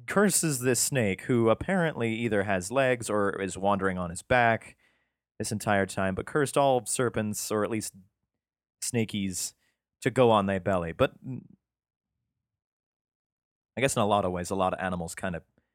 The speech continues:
go on their belly, especially if you're a fat fucking, like, animal or something, too. So, I mean, that's even more just kinda like, you will forever never be able to feel like you're a skinny piece of shit again.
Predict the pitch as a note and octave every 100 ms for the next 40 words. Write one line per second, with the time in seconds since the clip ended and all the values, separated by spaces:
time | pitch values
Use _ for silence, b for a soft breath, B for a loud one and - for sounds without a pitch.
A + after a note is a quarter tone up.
0 | _ - G2 F2+ F2 F2 F2+ E2 D#2+ -
1 | - A3 - A#2 F#2 F2 - A2+ A2+ -
2 | A2+ - F2 F2 D#2+ - G#2 A#2 G2+ D#2+
3 | - - - - F2+ - G2+ D#2 - _
4 | _ _ _ _ _ _ _ _ _ _
5 | - E3 E3 E3 E3+ A#2+ F#2+ G#2 A2 F2+
6 | F#2 - G2+ F#2 F2 F2 E2+ A#2 A#2+ A2
7 | G#2+ F#2 A2 A2 A2 F#2+ G#2 F#2+ G2 G2+
8 | F2+ F#2+ F#2 F2+ F2+ - E2+ - G#2+ G2
9 | F2 F2+ - G#2+ F2 - - - E2+ -
10 | G2 F2+ F2 G2+ F#2+ F2 G2+ F#2+